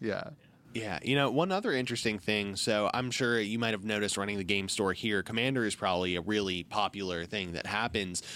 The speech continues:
Speaker 2: um, but I hear in a lot of other foreign countries, uh,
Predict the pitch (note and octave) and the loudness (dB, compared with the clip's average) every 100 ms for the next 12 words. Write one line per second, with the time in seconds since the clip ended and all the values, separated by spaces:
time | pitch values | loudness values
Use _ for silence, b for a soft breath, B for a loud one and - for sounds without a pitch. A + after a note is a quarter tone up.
0 | B - A2+ A2 A#2+ C3 B2+ A3 A#3+ G#3 | B 0 0 0 0 -2 -2 0 0 0
1 | F3 D#3+ C3 C#3 C3 C3 B2+ A#2 - B2 | 0 2 2 4 4 2 0 0 0 0
2 | A#2 G#2 A#2 A2 G#2 G2 - B B - | 0 0 0 0 0 0 -2 B B 2
3 | G2+ G2 | 2 2